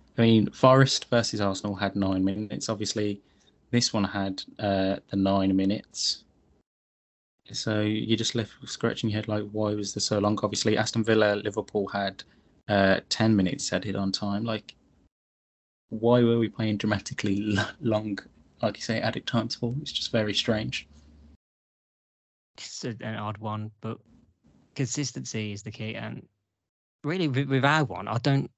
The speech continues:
Speaker 2: see how the, the ten minutes came about. The first half, I could sort of understand there was a bit of a stoppage, I think. I don't
Speaker 1: Mm.
Speaker 2: think our time wasting was dramatically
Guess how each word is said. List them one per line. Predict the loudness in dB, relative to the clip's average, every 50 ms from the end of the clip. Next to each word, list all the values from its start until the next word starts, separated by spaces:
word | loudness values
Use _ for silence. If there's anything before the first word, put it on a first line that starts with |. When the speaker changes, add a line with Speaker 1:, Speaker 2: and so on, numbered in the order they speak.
| _
Speaker 2:
see | 0 2 2 4 2 2
how | 0 0 0 0 0 0 0
the, | 0 0 -2 -2 -6 _ _ _ _ _ _ _
the | -8 -8
ten | -4 -2 0 2 2
minutes | 2 2 2 2 0 -2 -4 -6 -6 -8 _ _ _ _ _ _ -20 -20 _ _ _ _ _ _ _ _ _ _ _
came | 0 2 2 4 2
about. | 0 -2 -8 _ _ 4 4 4 2
The | 2
first | 2 4 4 6 6 4
half, | 4 4 4
I | 2
could | 2 2 -2 -4
sort | -2 -2 0 0 0 0 0
of | -2 -4
understand | -6 -6 -6 -8 -10 -8 -8 -10 -10 -10 -12 -10 -10
there | -10
was | -10 -8 -10 -10 -10 -12 -14 -16
a | -20 _ _ _ -14
bit | -14 -14 -14
of | -14 -14
a | -14 -14 -16 -18 _
stoppage, | -12 -8 -8 -8 -8 -8 -10 -10 -10
I | -10 -10
think. | -10 -10 -10 -12 -12 -14 _ _ _ _ _ _ _ _ _ _ _ _ _ _ _ _ _ 2
I | 4 6
don't | 6 6 6
Speaker 1:
Mm. |
Speaker 2:
think | 4 2 0
our | 0
time | 2 4 4 4 4 4
wasting | 2 0 -2 -4 -6 -8
was | -6 -8 -10
dramatically | -8 -6 -6 -6 -4 -4 -8 -8 -8 -10 -10 -8 -8 -10 -12